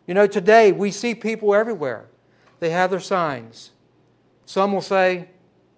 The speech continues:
"I'm a retired vet, need help, support your troops." Some will say, "I work, I will work for food."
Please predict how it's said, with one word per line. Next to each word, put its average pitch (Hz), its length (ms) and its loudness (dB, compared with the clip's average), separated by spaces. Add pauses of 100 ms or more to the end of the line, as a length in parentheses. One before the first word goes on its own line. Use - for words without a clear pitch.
(720)
"I'm 160 180 -6
a 156 40 -6
retired 175 500 -2
vet, 165 420 -4 (580)
need 160 240 -8
help, 160 320 0
support 147 380 -10
your 139 80 -20
troops." - 640 -12 (440)
Some 208 200 2
will 202 60 -2
say, 208 180 2
"I 208 200 8
work, 208 360 0
I 196 140 4
will 208 160 2
work 214 220 2
for 180 100 -10
food." 170 580 0